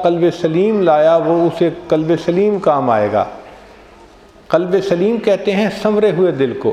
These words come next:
ایسا دل جو گناہوں سے پاک ہو، جس پر گناہوں کے اثرات،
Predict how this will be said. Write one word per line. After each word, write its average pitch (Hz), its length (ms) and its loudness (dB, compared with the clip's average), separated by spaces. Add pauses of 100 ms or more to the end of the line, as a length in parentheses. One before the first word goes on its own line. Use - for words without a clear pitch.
(120)
ایسا 151 340 0
دل 185 200 0
جو 165 100 2
گناہوں 151 560 -2
سے 190 200 -2 (1400)
پاک 127 380 -8
ہو، 95 180 -10 (600)
جس 147 260 -6
پر 175 120 0
گناہوں 156 400 -2
کے 165 160 -4
اثرات، 165 460 0